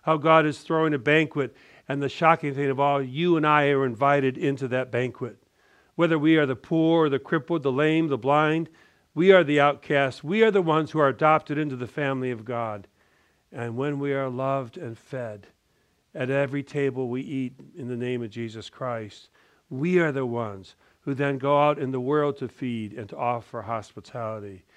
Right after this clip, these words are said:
We are then the ones in the name of Jesus, like those disciples, to go and love the stranger and the alien among us. At every table with Jesus, we are identified, but we are also identified by how we welcome others who would join us.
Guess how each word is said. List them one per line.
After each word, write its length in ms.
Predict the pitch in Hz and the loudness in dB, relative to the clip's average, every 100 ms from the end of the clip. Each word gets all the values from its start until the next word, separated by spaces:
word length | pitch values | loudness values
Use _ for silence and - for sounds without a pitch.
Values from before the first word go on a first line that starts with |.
| _ _ | _ _
We 180 | 185 190 | 2 4
are 80 | 175 | 4
then 160 | 165 | 2
the 80 | 156 | 0
ones 300 | 143 147 135 | 0 -2 -2
in 80 | 127 | -4
the 80 | 127 | -4
name 200 | 131 131 | -2 -2
of 140 | 117 | -4
Jesus, 480 | 127 139 113 110 - | -4 -4 -6 -10 -6
like 160 | 143 | -6
those 240 | 139 151 139 | -2 -4 -4
disciples, 640 | 143 - 151 139 127 113 _ - _ | -10 -4 -2 -2 -6 -8 _ -20 _
to 100 | - | -6
go 240 | 139 143 135 | 2 4 4
and 100 | 123 | 4
love 280 | 135 139 | 4 4
the 80 | 127 | 0
stranger 600 | 113 - 135 135 123 110 | -6 -6 -4 -2 -4 -10
and 220 | 123 110 | -10 -12
the 180 | 110 123 | -12 -6
alien 460 | 135 131 120 110 110 | -4 -4 -4 -6 -10
among 380 | 127 107 113 107 | -12 -12 -10 -12
us. 500 | 101 95 - - _ _ _ _ _ _ - | -14 -18 -20 -20 _ _ _ _ _ _ -6
At 180 | 143 139 | 0 2
every 300 | 151 147 143 | 0 -2 -6
table 420 | - 151 151 143 | -6 -4 -2 -4
with 140 | 139 | -6
Jesus, 720 | 139 131 123 120 - - - _ _ _ _ _ _ _ 120 | -6 -8 -8 -12 -18 -20 -20 _ _ _ _ _ _ _ -6
we 440 | 135 175 175 175 | -2 0 0 -4
are 260 | - 143 147 | -4 -2 -2
identified, 880 | 147 123 131 127 120 - 110 - - _ _ _ _ _ _ _ _ | -2 0 -2 -2 -4 -6 -6 -8 -20 _ _ _ _ _ _ _ _
but 140 | 131 | -4
we 100 | 127 | 0
are 120 | 131 | 4
also 360 | 147 151 - 139 | 4 4 0 -4
identified 580 | 123 135 135 135 131 107 | 0 -2 -2 -2 -4 -4
by 140 | 113 | -6
how 340 | - 151 147 | 0 2 4
we 100 | 143 | 2
welcome 440 | 135 135 131 127 131 | 0 -2 -2 -6 -6
others 340 | 143 143 135 | -4 -4 -6
who 140 | - 131 | -8 -8
would 120 | 110 | -6
join 320 | 123 123 120 | -6 -4 -6
us. 540 | 95 - - - - | -12 -18 -20 -20 -20